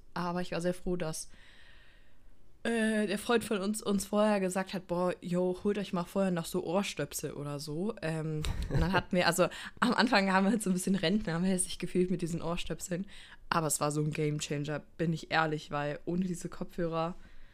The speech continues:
das wär, also das war gut, sehr gut, dass wir die hatten.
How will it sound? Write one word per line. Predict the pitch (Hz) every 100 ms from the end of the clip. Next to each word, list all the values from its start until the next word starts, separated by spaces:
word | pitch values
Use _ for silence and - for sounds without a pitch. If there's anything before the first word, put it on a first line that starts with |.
| - - - - - - - - - - -
das | 175 -
wär, | 165 151 147 143 151 - - - - - - -
also | 160 156 135 -
das | 175
war | 190
gut, | 175 160
sehr | 180 214
gut, | 226 185 180
dass | 160 -
wir |
die | 147 156
hatten. | - -